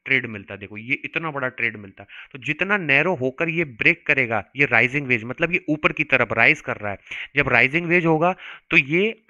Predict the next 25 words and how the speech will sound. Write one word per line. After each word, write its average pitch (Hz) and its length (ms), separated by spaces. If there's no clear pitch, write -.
नीचे 139 400
की 156 140
तरफ 143 280
हमें 143 180
ट्रेड 113 340
देगा। 98 300
ठीक 156 160
है, 165 120
अब 143 300
ये 135 140
आ 151 120
जाओ 170 180
फॉलिंग 127 480
वेज। 113 200
फॉलिंग 123 440
वेज 156 300
मतलब 165 320
ये 208 80
नीचे 170 400
की 160 120
तरफ 139 340
फॉल 113 220
कर 104 140
रहा 95 180
है, - 300